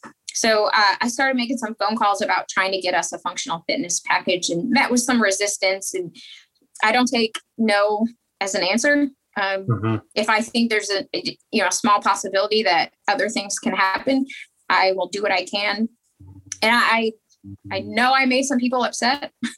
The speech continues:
Speaker 1: Uh, I don't care
Speaker 2: <laughs>
Speaker 1: because we now have a full functional fitness package in our gym. Um, we have brand new flooring, um, air runner, all kinds of awesome equipment, and the soldiers and the Marines love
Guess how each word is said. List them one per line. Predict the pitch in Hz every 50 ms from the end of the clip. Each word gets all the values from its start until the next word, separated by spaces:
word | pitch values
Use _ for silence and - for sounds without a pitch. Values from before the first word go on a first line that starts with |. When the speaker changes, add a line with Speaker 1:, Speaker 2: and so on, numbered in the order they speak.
| - - - - -
Speaker 1:
Uh, | 202 190 - - 156 135
I | 196
don't | 208 196 - -
care | 214 233 302 370 381 - - -
Speaker 2:
<laughs> | - - _ -
Speaker 1:
because | 240 - 262 233 226 - - - -
we | 233 233
now | 233 233 233 226 233
have | 233 208 214 208 -
a | - 185 196 190 185 180 147 - - -
full | - 233 240 247 240
functional | - 233 233 254 - 226 226 214
fitness | - 180 - 262 262
package | - - 240 262 - 269 240 240
in | 247 240
our | 226 220 220
gym. | 226 226 240 262 285 285 285 285 330 339 _ _ _ _ _ _ _ _ - -
Um, | 196 196 196 190 196
we | 226
have | 226 -
brand | 208 196 196
new | 190 160
flooring, | 165 - - 294 294 285 294 285 285 285 285 269 247 -
um, | - 208 185 185 170 170 - 190 _ _ _ _ _ _ -
air | 247 262 254
runner, | 240 233 233 240 233 226 226
all | 220 - 226 226
kinds | - 220 226 233
of | 208 202
awesome | - - 220 226 - 214 214
equipment, | 208 208 _ - - - - 226 220 220 226
and | - 190 180 185 190 185 175 226 233
the | 202 220
soldiers | 226 214 220 220 202 190 185
and | 190 180
the | 180
Marines | 180 180 180 185 180 175 -
love | 180 180 175